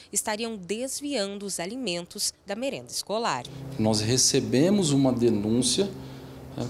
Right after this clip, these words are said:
Speaker 2: de um possível, é, desvio,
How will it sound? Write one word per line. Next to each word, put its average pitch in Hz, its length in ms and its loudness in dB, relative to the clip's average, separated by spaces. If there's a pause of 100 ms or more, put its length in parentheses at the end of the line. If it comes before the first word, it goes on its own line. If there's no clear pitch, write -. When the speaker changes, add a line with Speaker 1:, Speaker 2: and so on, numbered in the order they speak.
(120)
Speaker 2:
de 117 140 -2
um 127 140 4
possível, 220 960 4 (680)
é, 123 140 2
desvio, 135 680 4